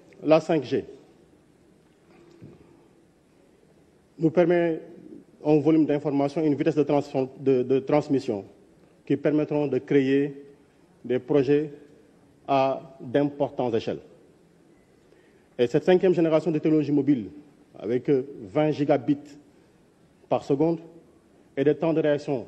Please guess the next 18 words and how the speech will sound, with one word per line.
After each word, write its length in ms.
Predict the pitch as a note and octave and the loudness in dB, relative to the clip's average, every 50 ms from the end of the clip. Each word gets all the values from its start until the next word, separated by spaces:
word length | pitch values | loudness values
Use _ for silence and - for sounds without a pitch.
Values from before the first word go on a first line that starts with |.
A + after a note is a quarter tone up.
| - - - - | -14 -20 -12 -8
de 100 | A#2+ B2+ | -8 -8
plus 240 | - - F#3 E3+ E3+ | -6 -2 0 2 2
en 80 | D#3+ | 2
plus 160 | C#3+ C#3+ D3 C#3 | 2 2 0 0
rapides, 320 | C3+ - - A#2+ A2+ - - - - _ _ _ _ _ _ _ _ _ _ | 0 -2 -4 -6 -10 -10 -14 -20 -20 _ _ _ _ _ _ _ _ _ _
constitue 460 | - D#3+ D3+ D3+ - - E3+ D#3 D3 D3 | -2 -2 -2 -2 -4 -4 -2 -2 -2 -2
effectivement 600 | C#3+ - D#3+ C#3 - - D3 C3 C#3 C#3+ D3 D3+ C#3 | -2 -2 -2 -4 -2 -2 -4 -2 -2 -2 -4 -4 -6
un 80 | C3+ | -4
miracle 380 | B2+ C3 C3+ C3+ C3+ C3+ - B2+ | -4 -2 -2 -2 -4 -4 -6 -4
numérique. 440 | A#2+ B2+ B2+ A#2+ A2 G2+ - - - - _ - - - _ _ _ _ _ _ _ _ _ _ _ - - _ _ _ _ _ _ _ _ _ _ _ _ _ _ _ _ _ _ _ _ _ _ _ _ _ _ _ _ - - - - | -4 -2 -2 -2 -2 -4 -8 -12 -20 -20 _ -20 -20 -20 _ _ _ _ _ _ _ _ _ _ _ -20 -20 _ _ _ _ _ _ _ _ _ _ _ _ _ _ _ _ _ _ _ _ _ _ _ _ _ _ _ _ -20 -20 -18 -8
Dans 260 | - A#2 D#3 E3+ F#3+ | 0 4 4 6 6
ma 160 | G3 F#3+ F#3 | 6 4 4
recherche 560 | F#3+ F3+ - G#3+ G#3+ G#3 - - - - - - - - - _ _ _ _ _ _ _ _ _ _ _ _ _ | 4 2 4 2 2 2 0 -4 -12 -14 -14 -18 -20 -20 -20 _ _ _ _ _ _ _ _ _ _ _ _ _
sur 320 | - - - - G3+ G#3 F#3 | -20 -8 -2 0 0 4 4
le 120 | F#3 E3+ | 4 4
sujet, 380 | D#3+ - - D#3+ A2+ A2 E2+ - - - - - _ _ _ _ _ _ _ _ _ _ _ _ _ _ _ _ _ _ _ _ _ _ _ _ _ _ _ _ _ _ _ _ _ _ _ _ _ _ _ _ _ _ _ _ _ _ _ _ _ _ _ _ _ _ _ _ _ _ _ _ _ _ _ _ _ _ _ _ _ _ - E3+ | 4 0 -4 -6 -6 -6 -6 -8 -10 -20 -20 -20 _ _ _ _ _ _ _ _ _ _ _ _ _ _ _ _ _ _ _ _ _ _ _ _ _ _ _ _ _ _ _ _ _ _ _ _ _ _ _ _ _ _ _ _ _ _ _ _ _ _ _ _ _ _ _ _ _ _ _ _ _ _ _ _ _ _ _ _ _ _ -6 0
pour 140 | - F3+ E3 | 2 2 4
certains, 560 | - G#3 G3 F#3+ - G#3 G3 G3+ G3 E3+ B2+ | 4 4 4 4 4 2 2 4 2 0 -2